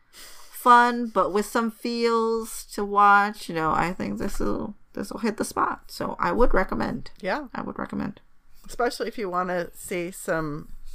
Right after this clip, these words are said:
Speaker 2: Junho shenanigans.
Speaker 1: Oh, yes. If you're a Juno fan, absolutely, for sure. You probably have already seen it if you're a Juno fan.
Speaker 2: I was gonna say, there's no way you haven't watched this if you're
Speaker 1: Yeah.
Speaker 2: specifically a Junho
Speaker 1: Yeah,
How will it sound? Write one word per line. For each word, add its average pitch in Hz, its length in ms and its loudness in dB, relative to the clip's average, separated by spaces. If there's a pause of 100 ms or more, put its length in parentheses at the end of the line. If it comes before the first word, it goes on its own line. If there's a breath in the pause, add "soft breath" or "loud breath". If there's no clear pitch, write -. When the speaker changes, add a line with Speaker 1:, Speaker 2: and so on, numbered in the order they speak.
Speaker 2:
Junho 165 720 -2
shenanigans. 123 680 -4
Speaker 1:
Oh, 165 120 4
yes. - 440 0
If - 180 -6
you're 160 180 2
a 156 60 0
Juno 220 460 6
fan, 208 480 4
absolutely, - 600 0
for 151 240 -4
sure. 170 340 4
You 160 140 2
probably 165 480 0
have 202 180 -4
already 240 360 2
seen 165 300 -4
it - 160 -4
if - 160 -16
you're - 120 -8
a 214 80 -10
Juno - 340 -6
fan. 151 280 0
Speaker 2:
I - 20 -2
was 147 140 -4
gonna 151 220 -4
say, 143 200 4
there's 156 260 2
no 165 180 4
way 143 200 2
you 139 80 0
haven't 131 320 0
watched 123 340 -4
this 131 300 -2
if - 160 -10
you're 127 240 2
Speaker 1:
Yeah. - 140 -2
Speaker 2:
specifically 151 760 -2
a 139 80 0
Junho 147 560 -8
Speaker 1:
Yeah, 123 140 -2